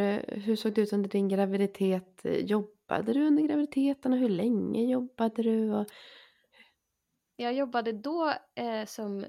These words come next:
Speaker 2: titeln heter Life Skills Recovery Worker. Och det var på en psykia-, psykiatrisk avdelning i,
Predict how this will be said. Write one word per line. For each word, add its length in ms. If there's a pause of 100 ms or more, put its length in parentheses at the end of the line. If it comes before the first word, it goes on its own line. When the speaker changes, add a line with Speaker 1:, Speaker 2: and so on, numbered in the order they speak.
(120)
Speaker 2:
titeln 380
heter 440
Life 360
Skills 420
Recovery 600
Worker. 500 (640)
Och 360
det 120
var 160
på 160
en 120
psykia-, 800
psykiatrisk 640
avdelning 720
i, 240